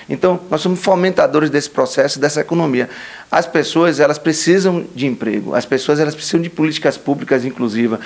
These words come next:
os jovens precisam de emprego, os jovens precisam de políticas públicas de inclusão, com esporte, com lazer, com saúde, com educação, o idoso também, a mulher. E aí você fala numa questão que é interessante. A Secretaria de Governo,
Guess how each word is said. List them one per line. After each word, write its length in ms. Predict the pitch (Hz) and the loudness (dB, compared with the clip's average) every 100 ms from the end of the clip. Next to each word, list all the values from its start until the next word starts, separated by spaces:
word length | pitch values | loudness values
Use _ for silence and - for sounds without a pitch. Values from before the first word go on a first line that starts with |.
| - | -4
os 160 | - 165 | 2 4
jovens 320 | 143 156 156 | 4 4 2
precisam 460 | 151 151 - 156 156 | -2 -2 0 0 2
de 80 | 143 | 0
emprego, 380 | 110 117 117 | 0 0 2
os 80 | 123 | 2
jovens 240 | 135 147 151 | 2 0 -2
precisam 420 | 147 156 151 156 - - | -4 0 0 -2 -6 -8
de 80 | 135 | -4
políticas 460 | 151 151 147 - | 0 0 2 -2
públicas 440 | - 151 139 151 135 | 0 -2 0 -2 0
de 80 | 139 | -2
inclusão, 480 | 139 135 110 123 110 - - - | -2 -2 0 -2 -4 -10 -12 -2
com 120 | 151 | 0
esporte, 560 | - - 143 135 - - | 0 2 4 2 0 -6
com 180 | 143 | 0
lazer, 480 | 139 123 104 131 135 | 2 2 2 2 2
com 140 | 135 127 | 0 -4
saúde, 580 | - 131 123 135 135 - | 0 2 2 2 2 0
com 140 | 139 | -2
educação, 600 | 123 120 127 - 135 143 | 0 0 0 0 0 2
o 60 | 147 | 2
idoso 400 | 113 147 147 131 | 4 4 4 0
também, 360 | 131 120 147 | 0 2 2
a 80 | 147 | 2
mulher. 400 | 143 123 135 143 - - - | 2 4 4 2 -4 -6 0
E 60 | |
aí 80 | 202 | 2
você 260 | 208 208 214 | 4 2 0
fala 400 | 180 170 180 - - | 2 2 2 -6 -4
numa 140 | 151 160 | -2 2
questão 460 | 160 - 156 160 - - | 0 2 0 0 -8 -8
que 100 | - | 0
é 60 | 180 | 2
interessante. 680 | 190 185 156 - 120 113 - - - - | 4 4 2 0 -2 -2 -8 -16 -6 -2
A 80 | |
Secretaria 500 | 151 - 185 165 151 | 0 2 2 4 4
de 100 | 139 | 4
Governo, 520 | 135 117 110 151 117 | 2 0 2 2 2